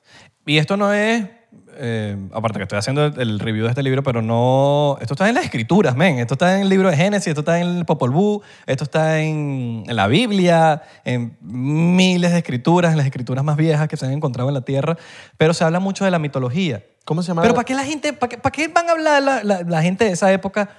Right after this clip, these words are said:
Speaker 1: inventar unos cuentos de que en tal cosa como mitología?
Speaker 2: No, papi, hay, hay, hay jeroglíficos en, en, en pirámides. Hay
Speaker 1: Claro, pero
Speaker 2: la
Speaker 1: ¿cómo va a ser mitología? Porque hay mucha mitología, pero que, o, o nosotros pensamos que es mitología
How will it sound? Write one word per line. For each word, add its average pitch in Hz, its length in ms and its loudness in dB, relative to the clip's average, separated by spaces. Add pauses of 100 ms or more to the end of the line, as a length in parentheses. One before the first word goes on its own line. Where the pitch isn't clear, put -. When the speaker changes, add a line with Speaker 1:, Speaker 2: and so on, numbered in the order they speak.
(400)
Speaker 1:
inventar 170 420 2
unos 185 180 0
cuentos 196 380 -2
de 185 80 -2
que 156 80 -10
en 139 100 -8
tal 165 240 0
cosa 196 400 -2 (340)
como 135 160 -4
mitología? 139 480 0
Speaker 2:
No, 135 60 2
papi, 123 260 0
hay, 113 220 -2
hay, 117 420 -2 (140)
hay 117 180 -2
jeroglíficos 127 880 -4
en, 131 180 -6
en, 120 380 -8
en 120 280 -6
pirámides. 120 640 -4
Hay 120 80 -2
Speaker 1:
Claro, 165 600 4
pero 220 160 4
Speaker 2:
la 214 60 2
Speaker 1:
¿cómo 226 180 4
va 254 60 6
a - 40 2
ser 254 160 -2
mitología? 226 520 2
Porque 175 180 -4
hay 175 40 0
mucha 214 200 -2
mitología, 202 520 0
pero 190 160 -2
que, 165 200 -2
o, 127 100 -4 (100)
o 131 160 4
nosotros 143 520 0
pensamos 143 460 -4
que - 60 -4
es 175 80 -2
mitología 160 540 -4